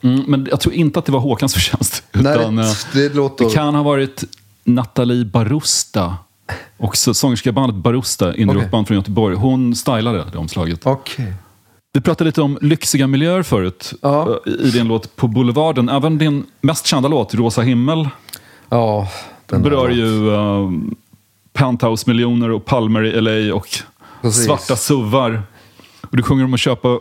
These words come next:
Speaker 1: vin och snittade blommor och gå på någon up and comings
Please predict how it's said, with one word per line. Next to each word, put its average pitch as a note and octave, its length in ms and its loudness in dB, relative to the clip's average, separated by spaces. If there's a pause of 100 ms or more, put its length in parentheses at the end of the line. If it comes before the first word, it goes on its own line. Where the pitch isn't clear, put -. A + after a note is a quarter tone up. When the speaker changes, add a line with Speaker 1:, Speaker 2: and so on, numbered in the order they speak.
Speaker 1:
vin C3+ 600 0 (260)
och B2+ 120 0
snittade A#2 400 0
blommor A2+ 600 0 (320)
och - 300 -4
gå C3 140 2
på C3+ 120 -2
någon A#2 200 2 (220)
up C3+ 220 -2
and B2+ 260 0
comings C3 540 0